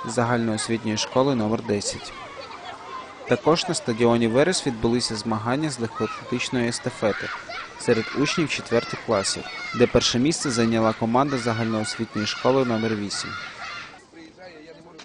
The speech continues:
На майданчику навчального комплексу номер тринадцять відбувся Кубок міста з мініфутболу серед учнів сьомих-восьмих класів.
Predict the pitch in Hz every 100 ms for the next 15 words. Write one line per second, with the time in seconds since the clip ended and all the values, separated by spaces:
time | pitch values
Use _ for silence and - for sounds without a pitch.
0 | - - - - 131 127 127 123 127 123
1 | 131 127 120 113 123 120 117 117 127 113
2 | 123 - - 123 113 113 - 123 127 160
3 | - 156 117 107 120 - 117 - 110 113
4 | - 127 147 - 117 117 113 110 117 113
5 | 127 147 139 113 107 - 120 120 127 113
6 | - - - - 135 143 - 113 - 117
7 | - 113 101 - 98